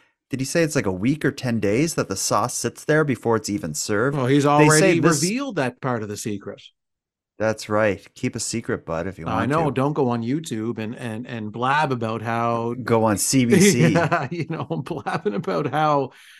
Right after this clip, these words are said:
Speaker 2: how it sits there for a week. It's like, all right, well, that makes my job easier to figure out how this pizza is made.
Speaker 1: Um, the, the restaurant he runs is called Tumblers, and I did some investigative journalism 'cause I know someone from Regina, Madeleine Klein.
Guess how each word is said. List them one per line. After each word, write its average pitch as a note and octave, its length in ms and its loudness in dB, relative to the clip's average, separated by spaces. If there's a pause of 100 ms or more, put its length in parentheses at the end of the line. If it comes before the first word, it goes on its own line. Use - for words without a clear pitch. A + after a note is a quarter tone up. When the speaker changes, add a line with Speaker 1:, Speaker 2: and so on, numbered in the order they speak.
(120)
Speaker 2:
how C#3+ 280 2
it C3+ 120 0
sits F3+ 320 0
there B2+ 220 2
for B2+ 240 -2
a B2+ 60 0
week. E3+ 300 -2
It's C#3 140 -4
like, B2+ 140 -4
all D#3+ 200 0
right, C#3+ 220 -2
well, A#2+ 160 -6
that C#3 300 -8
makes B2+ 260 -4
my B2 160 -2
job A2 460 -6 (200)
easier A#2 600 -4
to G#2+ 160 -8
figure G#2+ 360 -6
out G#2+ 160 -8
how A2 140 -8
this G#2+ 180 -10
pizza D3 380 -12
is G2 160 -12
made. G2 320 -14 (1000)
Speaker 1:
Um, A2 400 0 (180)
the, B2+ 160 2
the B2+ 180 -2
restaurant D#3+ 520 2
he D#3+ 100 2
runs A#2 340 2
is G2 140 -8
called G#2 260 -2
Tumblers, G2+ 600 0 (240)
and A2+ 120 -2
I D3+ 100 2
did G3+ 200 0
some F3+ 160 -2
investigative C3 580 0
journalism G2 600 0
'cause G2 140 -4
I G#2 100 4
know C3 200 4
someone A2 440 -2
from F#2+ 240 -2
Regina, F2+ 420 -4
Madeleine G2 460 -2
Klein. G2+ 500 -2